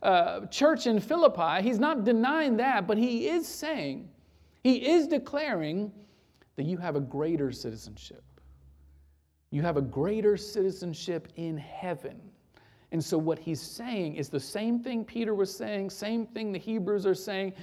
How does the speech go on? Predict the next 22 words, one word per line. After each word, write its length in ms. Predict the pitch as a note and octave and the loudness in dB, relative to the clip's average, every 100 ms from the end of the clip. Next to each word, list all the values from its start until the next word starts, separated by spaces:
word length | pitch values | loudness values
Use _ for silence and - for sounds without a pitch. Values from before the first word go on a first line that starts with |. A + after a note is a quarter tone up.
| - | -18
same 380 | - - A3+ A#3 | -6 0 2 2
thing 240 | A#3 A3+ G3 | 0 0 0
that 140 | E3+ | 0
was 320 | F3+ D#3+ D3+ - - - | 2 2 2 -8 -20 -14
true 320 | - B3+ B3 | -2 4 12
of 120 | G3 F#3+ | 12 10
Abraham 520 | G#3+ G#3 G3 G3+ G3+ | 4 4 2 2 2
in 60 | F#3 | 6
the 100 | E3+ | 6
Old 180 | E3 | 6
Testament. 600 | - A#3 A3+ - A3 G#3+ | 2 0 0 -2 -2 -2
He's 200 | E3 G#3 | -2 -2
saying, 340 | G3 F#3+ F3 E3 | -2 -4 -2 0
"You 240 | G#3 A#3 - | 0 0 0
are 160 | F#3 | -2
believers 1080 | D3 C#3+ D3+ B3+ C4+ C3 C3+ F3+ - - - _ _ _ _ _ | 2 0 2 0 0 0 -6 -8 -14 -20 -20 _ _ _ _ _
before 320 | D3+ F3 E3 | -4 2 2
you're 160 | D3 C#3+ | 2 0
Romans. 920 | C3+ C3+ A#2 G2 - - - - - _ _ _ _ _ _ _ _ _ _ _ _ _ | 0 -2 -4 -8 -18 -20 -20 -20 -20 _ _ _ _ _ _ _ _ _ _ _ _ _
You 220 | G#3 A#3 | 8 8
are 140 | D#3 A#2+ | 8 4
Christians 1160 | - - D4+ C#4 - D#3+ C#3 D#3+ F#3+ F3+ - | -6 -2 0 0 -2 -2 0 0 -2 -4 -12